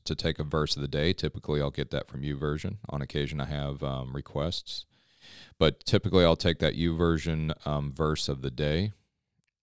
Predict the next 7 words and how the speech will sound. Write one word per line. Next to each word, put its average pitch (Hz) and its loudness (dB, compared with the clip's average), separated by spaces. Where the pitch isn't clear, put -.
and, 69 -4
um, 69 -2
on 76 -2
the 71 -4
day 76 0
that 69 -2
I 69 -4